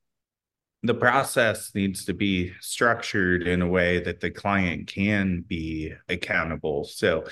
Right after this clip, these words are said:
I think there's a lot of coaches that ju-, just blame the client, like they weren't accountable.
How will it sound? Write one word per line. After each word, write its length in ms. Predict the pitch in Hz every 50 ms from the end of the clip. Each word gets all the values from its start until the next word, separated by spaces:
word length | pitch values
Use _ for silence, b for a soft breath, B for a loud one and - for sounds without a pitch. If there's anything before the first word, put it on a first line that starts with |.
| B B B B B
I 80 | - 107
think 160 | 101 113 107
there's 280 | 101 98 98 95 90 95
a 60 | 92
lot 220 | 87 92 95 95
of 120 | 90 85 -
coaches 520 | - 107 107 - - - 98 90 87 -
that 120 | - 90 85
ju-, 220 | - - 92 85 - _ _ _ _ 87
just 240 | 85 - - -
blame 320 | - 90 92 92 90 87 87
the 100 | 82 82
client, 480 | - - - 104 101 87 80 71 67 - _ _ - - _ _
like 220 | - 87 87 85 - -
they 100 | 87 87
weren't 300 | 85 87 92 90 87 87
accountable. 640 | 85 80 - 104 104 98 90 87 90 - 90 85 b